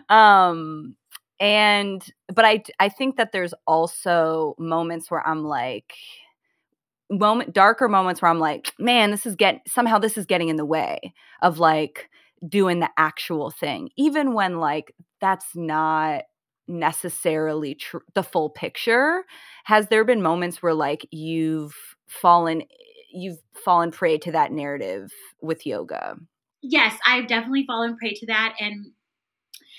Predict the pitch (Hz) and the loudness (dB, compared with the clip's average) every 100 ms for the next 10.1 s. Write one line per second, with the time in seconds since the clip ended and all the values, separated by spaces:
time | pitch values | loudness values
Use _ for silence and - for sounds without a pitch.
0 | - 359 392 247 247 247 262 277 220 220 | -4 -2 -2 -4 -4 -2 -2 0 -2 -2
1 | 226 254 254 262 302 320 - 220 214 214 | -6 -8 -4 -2 -2 -4 -4 -2 0 -2
2 | 214 214 _ _ _ 214 202 190 185 180 | -6 -10 _ _ _ -10 -10 -6 -2 0
3 | 185 190 190 190 170 - 190 - - 196 | 0 0 -4 -6 -10 -4 -4 -4 -10 -16
4 | 185 190 - 165 160 - 240 262 269 302 | -8 -8 -6 -10 -10 -8 -8 -6 -8 -8
5 | - _ - _ _ _ 262 262 - 254 | -12 _ -20 _ _ _ 0 0 0 -2
6 | 254 233 294 294 370 359 - 320 302 285 | -2 -4 -2 -2 -2 -6 -6 -4 -2 -2
7 | 285 - 214 214 208 - - - _ _ | -8 -14 -12 -10 -10 -12 -16 -20 _ _
8 | 226 233 254 311 - 233 - 262 - _ | -10 -8 -6 -8 -10 -16 -12 -12 -12 _
9 | - 202 196 226 226 202 208 - 180 - | -10 -10 -10 -14 -12 -12 -12 -10 -10 -10